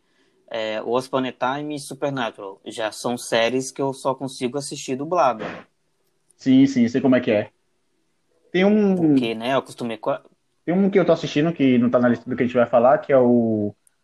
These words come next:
Speaker 2: é, Black Clover. Eu comecei a assistir ele em português, assisti a, a abertura em português, mas depois, é, demoraram de fazer a tradução. Eu parei de assistir ele em português pra assistir em inglês,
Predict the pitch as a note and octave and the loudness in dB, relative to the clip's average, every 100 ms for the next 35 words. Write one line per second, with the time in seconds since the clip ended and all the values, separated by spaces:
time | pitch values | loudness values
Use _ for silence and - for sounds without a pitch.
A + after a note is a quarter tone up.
0 | _ - A#2 A#2 A2+ A2+ A2 G#2+ G#2+ G2+ | _ -2 4 6 6 6 6 6 4 2
1 | G2 _ B2 D3+ E3 C#3+ D3 D3 A2 D3 | 0 _ 2 2 2 2 2 4 0 -2
2 | D#3+ D#3 E3+ - E3 D#3+ E3+ C#3+ C#3 F3 | -2 0 0 0 -2 0 -4 0 0 2
3 | G3 F3+ - D3+ D3 C#3 A#2+ - C3+ C3 | 0 -4 -6 2 6 6 4 0 -2 -2
4 | C3+ B2+ B2 C#3+ C3 D3+ - G3 F#3+ G3 | -4 -6 -6 -6 -2 -4 0 0 2 0
5 | G3 F3 G#3+ B3 - _ - E3 D#3+ D3 | 2 2 2 0 -10 _ 2 6 6 6
6 | C#3+ G3+ E3+ E3+ D#3 D3+ C#3 C#3 C3 C3 | 4 4 4 4 0 -2 -2 -2 -6 -4
7 | D3 E3+ F3 F3+ G3 G#3 F#3+ E3 D3+ C#3+ | -8 -4 2 2 2 -2 -4 -4 -4 -6
8 | C#3+ A#2+ C3+ D#3 C#3+ C#3 C3+ B2 C#3+ | -10 -6 -6 -6 -12 -12 -6 -4 -4